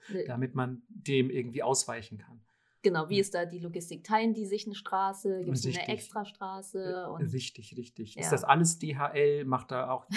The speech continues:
Speaker 2: U P S und Hermes,
Speaker 1: Voll,
Speaker 2: oder?
Speaker 1: ist das Autobahn oder Landstraße?
Speaker 2: Ist so, hm, hm. Alles
Speaker 1: Ja.
Speaker 2: sehr komplex, ja.
Speaker 1: Voll, wie ist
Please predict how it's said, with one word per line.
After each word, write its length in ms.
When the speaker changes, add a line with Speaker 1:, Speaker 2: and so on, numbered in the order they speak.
Speaker 2:
U 120
P 160
S 280
und 220
Hermes, 540
Speaker 1:
Voll, 100
Speaker 2:
oder? 140
Speaker 1:
ist 100
das 160
Autobahn 480
oder 140
Landstraße? 680
Speaker 2:
Ist 200
so, 180
hm, 400
hm. 280
Alles 200
Speaker 1:
Ja. 40
Speaker 2:
sehr 140
komplex, 520
ja. 140
Speaker 1:
Voll, 320
wie 100
ist 180